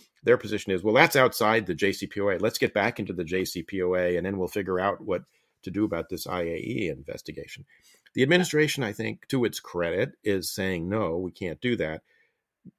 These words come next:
The reason, however, they're doing it is not, I don't believe, 'cause they've got a really principled <laughs> position on the, um, you know, on the importance of investigating this.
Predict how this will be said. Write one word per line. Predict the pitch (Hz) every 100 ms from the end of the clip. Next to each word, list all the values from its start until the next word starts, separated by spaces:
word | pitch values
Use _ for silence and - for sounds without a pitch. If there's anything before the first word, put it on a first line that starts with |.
| _
The | 104
reason, | 123 175 135
however, | 104 101 92 92
they're | 85
doing | 80 92 87
it | 95
is | 92 85
not, | 110 117 - _
I | 90
don't | 92 85
believe, | 85 95 95 -
'cause | 98
they've | 85
got | 78 85
a | 78
really | 95 87 82
principled | - 92 - - - - -
<laughs> |
position | 104 82 98 - 90
on | 85 87 82
the, | 82 92 _ _ _ _ _
um, | 92 85 80 82 78 76 - -
you | 85
know, | 78 76
on | - 82
the | 82
importance | 85 - 98 85 85 82
of | 76
investigating | 80 85 95 - 80 82 76
this. | 80 80 -